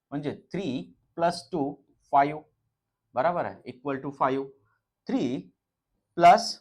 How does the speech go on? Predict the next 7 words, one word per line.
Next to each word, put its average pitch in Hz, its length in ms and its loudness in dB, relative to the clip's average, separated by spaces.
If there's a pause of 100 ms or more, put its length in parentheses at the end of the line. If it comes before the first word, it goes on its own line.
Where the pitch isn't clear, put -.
(280)
six - 420 -6 (240)
is 143 180 -6
equal 151 400 -4
to 156 140 -2
nine, 143 240 2 (580)
बरोबर 165 340 2
आहे. 95 140 -10